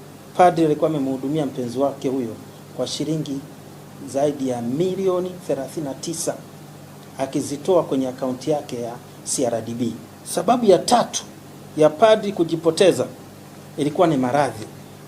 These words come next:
Padri Nikata kwa muda mrefu alikuwa anasumbuliwa na pressure ya macho na alifanikiwa kufanyiwa operation ya jicho moja, na sasa alikuwa anahitajika kufanyiwa operation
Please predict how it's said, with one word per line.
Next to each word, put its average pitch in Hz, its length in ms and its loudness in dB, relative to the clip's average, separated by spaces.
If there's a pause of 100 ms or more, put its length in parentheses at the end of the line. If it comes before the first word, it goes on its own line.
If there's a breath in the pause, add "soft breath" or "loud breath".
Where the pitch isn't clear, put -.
(400)
Padri 202 340 8
Nikata 165 440 4 (320)
kwa 156 100 4
muda 165 220 2
mrefu 156 400 2 (440)
alikuwa 147 260 2
anasumbuliwa 143 600 2
na 117 80 -2
pressure 175 540 0 (360)
ya 135 80 -4
macho 180 400 0 (500)
na 135 80 0
alifanikiwa 143 640 2
kufanyiwa 175 680 0 (140)
operation 160 580 0
ya 123 120 0
jicho 185 360 -2
moja, 190 360 0 (440 loud breath)
na 135 80 -2
sasa - 280 4
alikuwa 160 260 2
anahitajika 151 480 -2
kufanyiwa 165 360 -2
operation 147 500 0